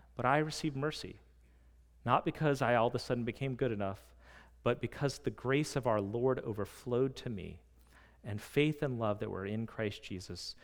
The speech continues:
Jesus, who came into the world to save sinners, of whom I am the foremost." This was Paul's gospel. "I am a sinner.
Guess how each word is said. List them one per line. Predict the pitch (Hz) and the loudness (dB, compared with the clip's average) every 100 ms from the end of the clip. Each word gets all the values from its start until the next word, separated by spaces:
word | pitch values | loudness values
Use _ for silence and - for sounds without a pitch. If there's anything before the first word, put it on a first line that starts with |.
| - - | -20 -10
Jesus, | - 165 151 90 - | 0 0 0 -4 -6
who | - 127 | -10 -12
came | - 139 147 151 | -10 -4 -2 0
into | 147 | 0
the | 139 | 0
world | 117 120 113 | 2 2 0
to | 107 | -6
save | - 113 113 | -2 -2 -2
sinners, | - 135 92 - - - | -6 -8 -8 -12 -16 0
of | 139 139 | 2 2
whom | - 147 135 | -4 -4 -4
I | 120 | -2
am | 127 127 | -2 -2
the | |
foremost." | - 139 135 98 78 - - - _ _ _ - - _ _ - | -6 -6 -6 -6 -8 -14 -16 -20 _ _ _ -20 -20 _ _ -2
This | 127 185 - | 6 6 6
was | 147 123 | 2 2
Paul's | - - 139 135 | 0 0 2 2
gospel. | - 123 147 - 82 73 - - - - | 0 -2 -2 -10 -12 -12 -16 -20 -4 2
"I | 156 185 | 8 8
am | 190 151 | 6 4
a | 139 | 0
sinner. | - 185 131 80 | 0 0 0 -4